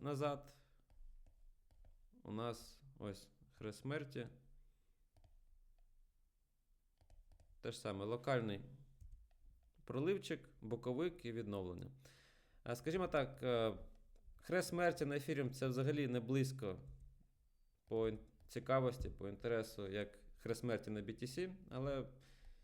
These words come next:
як аргумент, як додатковий елемент, чому б ні. Тому поки що я б не поспішав би трейдити ефіріум і купувати його теж. А взагалі,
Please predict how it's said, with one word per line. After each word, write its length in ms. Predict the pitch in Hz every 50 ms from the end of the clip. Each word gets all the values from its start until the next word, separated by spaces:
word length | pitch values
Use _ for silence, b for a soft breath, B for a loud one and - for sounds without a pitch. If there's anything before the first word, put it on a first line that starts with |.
| b b b b b b b b - - -
як 420 | 117 139 143 139 135 - - -
аргумент, 720 | 131 123 110 135 135 131 135 135 147 160 175 175 - - 123
як 340 | 110 120 120 120 120 - - -
додатковий 540 | 101 107 123 120 123 - 135 123 113 113 110
елемент, 400 | 110 117 131 143 143 135 135 -
чому 220 | - 117 120 117
б 80 | 98 101
ні. 160 | 101 92 90 - - - - - - - - - - - - _ _ _ - - - - -
Тому 240 | 123 131 127 127 131
поки 240 | 147 135 131 127
що 160 | 120 - - 123
я 20 |
б 60 | 113
не 80 | 120 117
поспішав 480 | - 123 123 - 131 131 - 117 113
би 100 | 104 107
трейдити 440 | 107 - 117 120 110 101 95 - -
ефіріум 440 | 113 - - 185 185 170 139 127 -
і 160 | 110 107 101
купувати 500 | - - - - - 127 139 131 131 123
його 120 | 107 107 104
теж. 280 | - 165 180 170 - - B B B B B B B B B B B B
А 60 | -
взагалі, 460 | 117 120 131 135 139 135 131 120 -